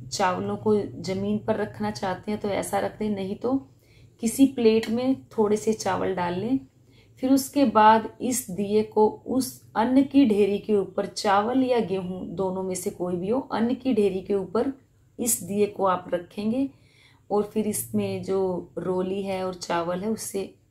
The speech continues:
पहले गणपति जी की पूजा तो करेंगे ही करेंगे। जब बाकी दियों की पूजा करेंगे तो, क्योंकि धन्वंतरि की पूजा होगी, कुबेर जी की होगी, लक्ष्मी जी की होगी और उस दिन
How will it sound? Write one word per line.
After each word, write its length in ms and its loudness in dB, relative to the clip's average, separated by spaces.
पहले 120 2
गणपति 440 -2
जी 160 -2
की 120 -2
पूजा 340 -2
तो 140 -2
करेंगे 360 -2
ही 80 0
करेंगे। 340 -2
जब 160 2
बाकी 300 -2
दियों 240 -6
की 120 -4
पूजा 340 -4
करेंगे 360 -6
तो, 220 -2
क्योंकि 460 -8
धन्वंतरि 540 -4
की 140 -4
पूजा 340 -6
होगी, 440 -6
कुबेर 440 0
जी 160 -8
की 180 -8
होगी, 340 -4
लक्ष्मी 420 -2
जी 160 -4
की 180 -8
होगी 520 -6
और 180 0
उस 260 -4
दिन 300 -4